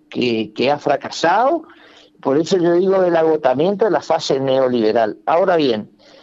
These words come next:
los gastos, porque esta crisis se manifiesta, yo dije al principio, una crisis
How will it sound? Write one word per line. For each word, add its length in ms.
los 360
gastos, 800
porque 260
esta 200
crisis 420
se 100
manifiesta, 560
yo 180
dije 180
al 80
principio, 420
una 180
crisis 500